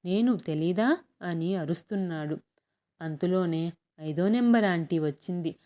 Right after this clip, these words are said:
"అదేనండి పని మనిషి, మీ మరిది గారిని కూడా ఆవహించింది," అని రాంపండు పక్కన కూర్చొని, "ఊరుకోవే సీత, ఊరుకో, నీ కూతురికేం లోటు రానియము, మేమంతా ఉన్నాంగా, దాన్ని కన్న కూతురులా చూసుకుంటాము,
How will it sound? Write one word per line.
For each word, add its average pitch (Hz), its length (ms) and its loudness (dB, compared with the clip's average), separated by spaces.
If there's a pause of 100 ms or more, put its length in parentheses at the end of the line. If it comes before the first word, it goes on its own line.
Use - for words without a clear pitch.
(220)
"అదేనండి 214 920 4
పని 180 180 4
మనిషి, 247 540 4
మీ 175 200 2
మరిది 160 360 0
గారిని 240 340 4
కూడా 226 340 0
ఆవహించింది," 233 960 4 (340)
అని 160 340 -2 (180)
రాంపండు 160 560 0
పక్కన 214 360 -2
కూర్చొని, 165 760 -4 (360)
"ఊరుకోవే 214 560 0
సీత, 233 560 0
ఊరుకో, 214 460 4 (400)
నీ 208 120 0
కూతురికేం 226 640 0
లోటు 226 280 2
రానియము, 240 600 0 (360)
మేమంతా 185 500 0
ఉన్నాంగా, 247 640 0 (340)
దాన్ని 175 360 -4
కన్న 202 300 -2
కూతురులా 220 540 0
చూసుకుంటాము, 214 840 0